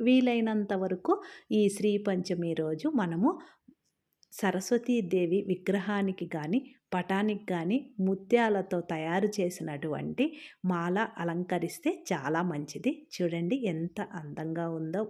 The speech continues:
అలంకరించిన తరువాత. ఈరోజు ప్రత్యేకమైన దీపారాధన చేయాలండి. దానికోసం తమలపాకుకు పసుపు, కుంకుమ అలంకరించి, నేనైతే ఇక్కడ గాజు బౌల్స్ తీసుకుంటున్నానండి.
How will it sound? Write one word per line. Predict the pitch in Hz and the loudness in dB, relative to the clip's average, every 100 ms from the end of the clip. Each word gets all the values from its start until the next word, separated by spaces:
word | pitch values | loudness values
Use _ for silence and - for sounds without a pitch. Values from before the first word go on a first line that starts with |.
| - | -4
అలంకరించిన | 170 147 139 143 139 143 - 160 | -6 -6 -4 -4 -4 -6 -8 -10
తరువాత. | 160 165 175 180 330 320 _ _ _ _ _ _ _ _ _ _ | -6 -4 -2 -4 -8 -12 _ _ _ _ _ _ _ _ _ _
ఈరోజు | 233 262 269 202 185 233 - _ 202 | 4 6 6 4 2 -2 -4 _ 0
ప్రత్యేకమైన | 190 190 269 294 285 254 214 208 | 0 4 4 6 6 6 4 -2
దీపారాధన | 175 165 165 170 180 180 175 175 196 - - - | 0 2 2 2 0 0 0 -2 -4 -4 -6 0
చేయాలండి. | 147 147 170 185 180 208 349 - - 175 | 0 0 0 0 0 0 -2 -8 -8 0
దానికోసం | 185 226 262 233 202 214 - - 175 | 4 4 4 0 0 -4 -8 -10 -4
తమలపాకుకు | 180 196 196 180 165 151 233 | -2 -2 -2 -4 -4 -4 0
పసుపు, | 214 202 - 196 | 2 0 0 0
కుంకుమ | 202 190 190 185 185 185 | 2 0 2 0 0 -2
అలంకరించి, | 170 160 160 185 175 175 339 370 - - | -2 -2 0 0 0 -2 -2 -4 -6 -4
నేనైతే | 208 208 208 214 311 | 0 2 2 0 0
ఇక్కడ | 226 - 262 | 0 0 0
గాజు | 226 185 175 185 214 170 170 - | 2 2 2 4 2 0 -6 2
బౌల్స్ | 190 185 185 - 185 | 4 4 2 -2 0
తీసుకుంటున్నానండి. | 175 - 180 170 175 165 160 160 262 311 | 2 0 -4 -4 -2 -2 -2 -2 -2 -2